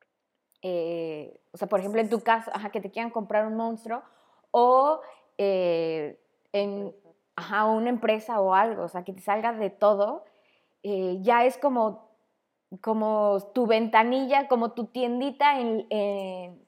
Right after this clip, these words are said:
en línea que, que dice algo de ti. Entonces ya no, o sea, eh, creo que a veces se, eh, hay muchas personas que dicen, "Ay, no, es que las redes sociales, eh,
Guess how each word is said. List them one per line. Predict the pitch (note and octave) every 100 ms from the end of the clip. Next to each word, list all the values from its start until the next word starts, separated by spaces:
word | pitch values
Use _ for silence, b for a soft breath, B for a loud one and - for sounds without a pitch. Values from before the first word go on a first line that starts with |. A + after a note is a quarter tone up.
| _
en | G3+ G#3+
línea | A#3+ C4 C4 B3+ C#4
que, | A#3+ - -
que | G#3
dice | G#3+ B3 C#4+
algo | A#3 A#3 A3+
de | G3
ti. | - C3+ - - _ _ _
Entonces | G#3+ G3+ A3+ C4
ya | B3+ B3+
no, | C4 C4+ C4 B B B - - G3 -
o | A3+
sea, | G#3 -
eh, | A#3+ A#3 A3 G#3+ G#3
creo | C4 C4+
que | D#4
a |
veces | D4+ C4 C4 C4+ D#4+ - - - - _ - - _
se, | - A#3 A3+ - -
eh, | A3+ G#3 G#3
hay | -
muchas | B3+ B3+ C#4+
personas | A#3 G#3 G#3 G#3+
que | A3
dicen, | A3
"Ay, | C4
no, | C#4+ C#4 C#4+
es | C4
que | C4+
las | A#3
redes | A3+ A#3 A#3
sociales, | A3 - G#3 A3 A3+ A3 F#3+ F3 b b b b b -
eh, | G3+ G3 F#3+ F#3 F3 F3 E3+ E3+ F3 F3+